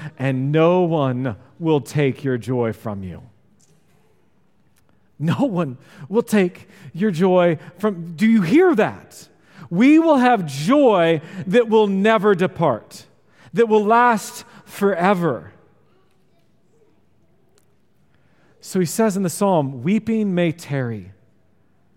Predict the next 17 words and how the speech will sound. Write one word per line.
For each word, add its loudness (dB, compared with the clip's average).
And -8
that -4
picture 0
is 0
of 0
an -2
unexpected -4
overnight -2
visitor, -4
or -6
maybe 0
that, 0
that -6
dinner 0
guest 0
who -6
stays -2